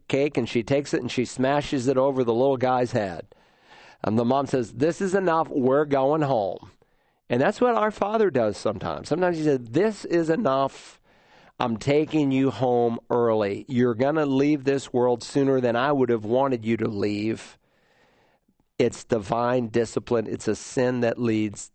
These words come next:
to death. You don't lose your eternal life, but you lose your opportunity to continue to serve the Lord here, and with it, a loss of eternal reward. Great question. Let's go to the next.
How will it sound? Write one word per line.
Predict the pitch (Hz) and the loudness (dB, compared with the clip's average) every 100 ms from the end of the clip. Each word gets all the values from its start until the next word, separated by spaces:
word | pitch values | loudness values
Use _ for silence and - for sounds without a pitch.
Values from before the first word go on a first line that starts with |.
| _ | _
to | 113 | -8
death. | 110 107 113 - - - | -8 -6 -4 -4 -6 -8
You | 147 143 | 0 2
don't | 170 220 | 2 2
lose | 214 233 - | 0 0 0
your | 175 | 0
eternal | 139 - 170 139 127 | 0 -2 -2 0 2
life, | 185 127 92 - - _ _ _ _ _ - | 0 -2 -6 -16 -20 _ _ _ _ _ -4
but | 127 139 | -2 2
you | 131 | 2
lose | 127 165 175 151 | 4 4 2 2
your | 143 | 2
opportunity | 147 147 135 - 151 147 127 123 | 2 0 -2 -2 -2 0 0 0
to | 117 | 0
continue | - 117 113 139 131 | -2 -2 0 0 0
to | 117 | -2
serve | - 139 131 | -2 0 0
the | 120 | 0
Lord | 113 117 113 | 0 0 0
here, | 107 135 120 - | 0 2 2 0
and | 123 120 | 0 2
with | 156 - | 0 0
it, | |
a | 117 | 0
loss | 107 113 113 110 | 2 2 2 0
of | 117 | -4
eternal | 107 101 113 110 110 | -4 -4 -2 -2 -4
reward. | 113 120 104 101 95 90 - - - | -4 -4 -2 -4 -4 -10 -16 -20 -2
Great | 170 185 | 0 0
question. | - 156 139 147 | 0 0 0 0
Let's | 143 131 | 0 0
go | 143 | 0
to | |
the | 120 110 | 0 -2
next. | 92 - - | -4 -10 -20